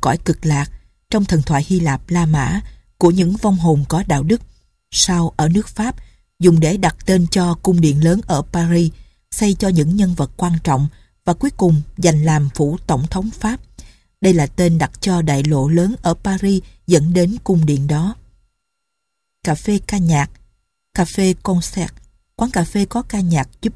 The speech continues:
vui, biểu diễn trên những sân khấu nhỏ, trong khi khách vẫn uống, hút thuốc và trò chuyện như thường.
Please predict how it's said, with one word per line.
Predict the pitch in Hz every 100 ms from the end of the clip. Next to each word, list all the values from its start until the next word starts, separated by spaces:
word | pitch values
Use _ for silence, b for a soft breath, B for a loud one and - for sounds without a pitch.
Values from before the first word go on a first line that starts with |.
| -
vui, | 185 185 170 b b
biểu | 175 180
diễn | 190 165 151
trên | 208 190
những | 165 147
sân | - 185 165
khấu | 170 202
nhỏ, | 208 143 - 214 b b b
trong | 202 185
khi | 202 190
khách | - - -
vẫn | 156 147 165
uống, | 202 226 -
hút | - -
thuốc | - 254 - -
và | 151
trò | 139 139 123
chuyện | - 135 139
như | 165
thường. | 156 160 143